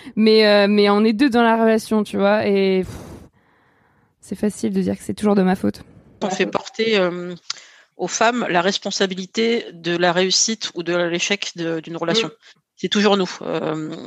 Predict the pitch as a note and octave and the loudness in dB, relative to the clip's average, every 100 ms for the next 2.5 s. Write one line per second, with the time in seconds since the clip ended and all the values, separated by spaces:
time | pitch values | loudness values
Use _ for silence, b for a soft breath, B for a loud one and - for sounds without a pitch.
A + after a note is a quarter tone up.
0 | - C#3+ D3 - G#3+ - F3+ F3 F3+ G3 | -10 -8 -4 -2 0 0 -2 -2 0 -2
1 | G3 F3+ F3 E3+ E3+ G3 G3 F3 F#3+ - | -2 -4 -4 -4 -2 0 0 0 -2 0
2 | G#3 F#3 F#3 G#3+ | 0 0 0 -2